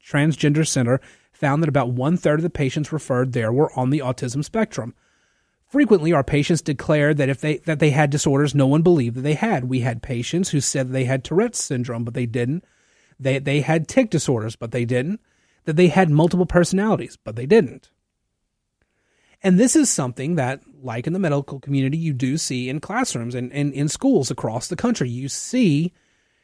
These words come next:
especially in the wake of covid nineteen, kids who were out of school for months, who were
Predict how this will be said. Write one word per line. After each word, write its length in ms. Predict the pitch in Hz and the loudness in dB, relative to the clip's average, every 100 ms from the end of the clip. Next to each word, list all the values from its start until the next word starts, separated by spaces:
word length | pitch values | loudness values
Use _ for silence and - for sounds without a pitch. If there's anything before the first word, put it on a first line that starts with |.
| _ _ | _ _
especially 600 | - - - 202 226 254 | -6 -6 0 2 2 2
in 80 | 233 | 4
the 60 | 190 | 4
wake 260 | 151 151 | 4 2
of 120 | 165 131 | 0 0
covid 360 | - 131 165 | -4 -2 0
nineteen, 640 | 165 156 190 - 139 127 143 | 0 0 0 -2 -2 -2 -4
kids 400 | - 131 151 - | -4 -4 -4 -2
who 120 | 175 | 0
were 180 | 143 - | 0 0
out 180 | 131 | -2
of 80 | 170 | -2
school 260 | - 165 147 | -4 -4 -4
for 140 | - | -2
months, 320 | 151 120 127 | -2 -2 -2
who 60 | 156 | 0
were 140 | 135 | 0